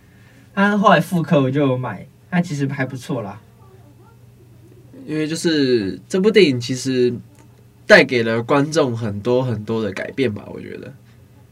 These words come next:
Speaker 2: 你看完这部电影，你只要去细细的品味一些里面的内容的话，我觉得你可以得到很多东西。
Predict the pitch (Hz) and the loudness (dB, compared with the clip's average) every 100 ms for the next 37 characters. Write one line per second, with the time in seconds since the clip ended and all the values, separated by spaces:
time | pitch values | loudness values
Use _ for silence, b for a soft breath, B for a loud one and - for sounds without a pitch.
0 | - 117 156 175 165 175 175 135 120 120 | -10 -2 4 4 4 2 4 4 4 0
1 | 117 123 131 131 - 143 147 120 104 - | 0 0 0 0 -2 -2 0 0 -2 -6
2 | 104 113 123 120 120 95 117 104 117 92 | -6 -2 -2 0 -2 -2 -2 -2 -2 -4
3 | 65 98 101 76 69 67 104 123 113 104 | -4 -6 -4 -4 -6 -8 -4 -2 -2 0
4 | 110 107 - - - 107 - | -2 -4 -8 -10 -12 -12 -14